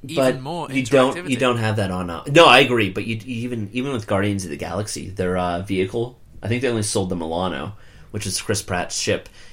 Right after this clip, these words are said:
Speaker 2: and, uh, it was two and a half inch scale. Like, the character it came with was, like, a tiny, like, little two and a half inch character. Um,
Speaker 1: Sorry, what's happening to
Speaker 2: uh, it's, it's going through a really dramatic change. Uh, a lot of the new Avengers toys, they're two and a half inch scale.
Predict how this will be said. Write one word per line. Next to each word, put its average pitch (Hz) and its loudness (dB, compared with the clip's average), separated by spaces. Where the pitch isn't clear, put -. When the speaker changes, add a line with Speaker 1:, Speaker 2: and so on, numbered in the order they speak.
Speaker 2:
and, 92 -2
uh, 80 -2
it 104 2
was 98 0
two 95 -2
and 85 -6
a 82 -8
half 85 -6
inch 73 -8
scale. 78 -4
Like, 92 -12
the 92 -10
character 87 -2
it - -10
came 87 -6
with 76 -10
was, 85 -8
like, 87 -10
a 78 -8
tiny, 80 -8
like, 78 -6
little 82 -4
two 85 -8
and 67 -8
a 85 -8
half 85 -8
inch - -10
character. - -8
Um, 87 -4
Speaker 1:
Sorry, 160 -6
what's 147 -10
happening 104 -10
to 104 -14
Speaker 2:
uh, 113 2
it's, - -2
it's 110 -2
going 107 2
through 98 0
a 90 2
really 95 0
dramatic 90 -2
change. 87 -4
Uh, 85 -4
a - -6
lot 101 4
of 101 -2
the 101 2
new 101 2
Avengers 98 -2
toys, 113 0
they're 98 -6
two 92 -4
and 87 -6
a - -6
half 92 -8
inch 71 -10
scale. 73 -6